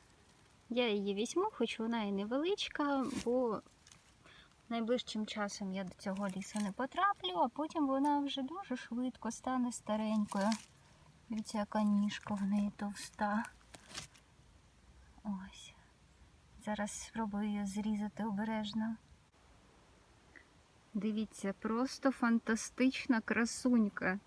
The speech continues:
Ніжка, мені здається, навіть більша, ніж шапинка. Надзвичайно гарний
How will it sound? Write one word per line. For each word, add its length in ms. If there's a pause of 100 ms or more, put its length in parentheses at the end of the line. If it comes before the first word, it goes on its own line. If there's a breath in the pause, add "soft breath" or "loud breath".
Ніжка, 460
мені 240
здається, 580
навіть 360
більша, 440
ніж 240
шапинка. 920 (4000 loud breath)
Надзвичайно 1000
гарний 540